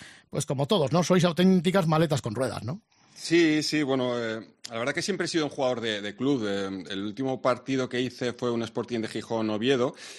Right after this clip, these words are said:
Speaker 2: y me preguntaba Paco, "Bueno, ¿y este arraigo con, con el Sporting?". Digo, "Bueno, es que un año y medio, eh, cuando en los demás clubes normalmente he estado cinco en Sevilla y seis en Getafe, ya para mí, eh, ya tiene cierto arraigo, ¿no?". Porque en Atlético de Madrid B sí que so-,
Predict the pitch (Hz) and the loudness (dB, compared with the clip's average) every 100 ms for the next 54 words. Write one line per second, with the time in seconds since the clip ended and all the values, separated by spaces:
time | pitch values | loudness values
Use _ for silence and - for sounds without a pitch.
0 | - 104 101 98 101 104 117 117 117 113 | -6 -4 -2 -2 0 2 2 2 -2 -2
1 | 104 98 95 92 90 123 139 113 101 98 | -2 0 -2 -4 -4 -2 0 0 0 0
2 | 101 101 113 117 117 110 110 110 104 104 | -4 -4 -4 -2 -2 -2 -2 -2 -4 -4
3 | 104 101 123 120 107 92 104 104 - 113 | -4 -4 -6 -4 -4 -4 -4 -6 -4 -2
4 | 117 117 110 117 123 120 120 117 117 - | 0 0 0 0 0 0 2 0 -2 -8
5 | - - - - 110 104 104 104 98 101 | -20 -20 -20 -6 -2 0 0 0 -2 -2
6 | 107 110 - 117 120 113 101 110 101 113 | -2 -4 -4 -2 0 0 0 -4 -2 -2
7 | 113 120 113 101 - 110 104 104 101 98 | 0 -2 -4 -6 -2 0 0 0 -2 -4
8 | - 123 123 110 101 110 123 110 95 92 | -4 -4 -2 -2 -2 -2 -2 -2 -4 -2
9 | 110 104 107 110 110 110 123 113 104 104 | -2 -2 -4 -2 -2 -2 -4 -2 -4 -4
10 | 107 107 110 117 117 104 95 92 90 101 | -4 -2 -2 -2 -2 -2 -4 -6 -6 -6
11 | 104 107 101 98 - 85 107 123 92 110 | -2 -4 -2 -6 -6 -4 0 0 -2 -4
12 | 110 92 85 92 90 87 90 95 95 95 | -6 -8 -8 -8 -6 -6 -4 -4 -2 -2
13 | 95 95 92 92 - 90 98 | 0 0 0 -2 -4 -4 -4